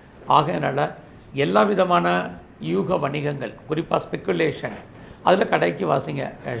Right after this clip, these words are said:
ஷேரா இருக்கட்டும், ரேஸா இருக்கட்டும், லாட்டரியா இருக்கட்டும், மியூச்சுவல் ஃபண்டா இருக்கட்டும், கிரிப்டோ கரன்சியா இருக்கட்டும், பிட்காயின்ஸா இருக்கட்டும்,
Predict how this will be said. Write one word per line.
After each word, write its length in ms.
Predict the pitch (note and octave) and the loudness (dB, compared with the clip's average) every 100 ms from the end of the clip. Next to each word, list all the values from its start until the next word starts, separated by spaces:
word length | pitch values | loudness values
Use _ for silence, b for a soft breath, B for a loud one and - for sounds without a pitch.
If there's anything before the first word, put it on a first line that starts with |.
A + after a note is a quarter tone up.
| - | 0
ஷேரா 240 | E3 D#3 | 2 6
இருக்கட்டும், 420 | D#3 C#3+ D3+ D3 | 4 2 0 0
ரேஸா 340 | C#3 D3 - E3 | 0 -2 0 0
இருக்கட்டும், 480 | D3 D3 C#3 C#3+ B2+ | 0 -4 -4 -4 -2
லாட்டரியா 360 | C3+ C#3 E3 | -2 -2 0
இருக்கட்டும், 460 | D#3 C3+ C3+ D3 D3 B B B B | 0 -2 -4 -4 -6 B B B B
மியூச்சுவல் 400 | C#3+ E3+ F3 F3+ | -4 -2 0 0
ஃபண்டா 260 | - D#3 D#3+ | 0 0 2
இருக்கட்டும், 480 | D#3 C#3+ C#3+ D3+ D3+ - B B - - - | 2 0 -2 -2 -2 -8 B B -18 -20 -2
கிரிப்டோ 320 | D#3 D#3+ G#3 | -2 2 2
கரன்சியா 380 | F#3 E3+ D#3+ E3 | 4 2 0 2
இருக்கட்டும், 440 | D3+ C3+ C#3 D3+ | 2 0 -2 -2
பிட்காயின்ஸா 540 | B2+ D3 F#3+ F#3+ E3+ F3+ | -2 -2 0 0 0 -2
இருக்கட்டும், 440 | D3+ D#3 C#3+ D3 | 0 -2 -4 -6